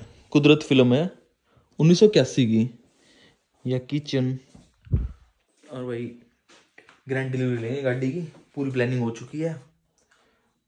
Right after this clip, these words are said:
पैसा वैसा भी जा चुका है सारा। पीछे छप्पन की मशीन भी लेकर आऊँ मैं।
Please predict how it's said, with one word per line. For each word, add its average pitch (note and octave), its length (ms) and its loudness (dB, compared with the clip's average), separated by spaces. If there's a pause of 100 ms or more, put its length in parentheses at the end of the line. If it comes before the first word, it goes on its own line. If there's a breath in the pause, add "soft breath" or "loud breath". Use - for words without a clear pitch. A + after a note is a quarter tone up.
(120)
पैसा C3+ 260 -4
वैसा C3+ 240 -6
भी C3+ 80 -10
जा B2 160 -4
चुका B2+ 300 -8
है B2+ 220 -8 (140)
सारा। B2 360 -12 (1400 loud breath)
पीछे D#3+ 160 -4
छप्पन D3+ 260 -8
की C#3 60 -4
मशीन C3 340 -6
भी A#2+ 80 -4
लेकर A2 280 -4
आऊँ F#2+ 140 -8
मैं। G2 180 -10